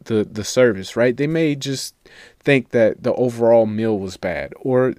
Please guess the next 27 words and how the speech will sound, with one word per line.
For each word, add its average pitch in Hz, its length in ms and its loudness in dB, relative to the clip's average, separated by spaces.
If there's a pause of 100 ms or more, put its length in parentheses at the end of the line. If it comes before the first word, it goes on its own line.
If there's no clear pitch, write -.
you 170 160 -2
know, 135 160 2
how 165 220 0
can 170 160 -6
they 147 140 -2
improve? 127 360 -4
How 104 180 -2
can 156 140 -4
they 147 140 -4
make 139 260 -4
your 123 160 -2
experience 117 580 -4
better? 104 340 -4 (360)
And 110 100 -4
that's 143 180 0
what 147 140 -2
Higgy 123 220 0
is 107 120 -6
all 98 160 -2
about. 90 320 -10
It's 117 200 -12
about 123 340 0
making 127 540 -4 (520)
a 110 140 -4
better 127 400 4
experience 117 920 -4 (220)
for 107 460 2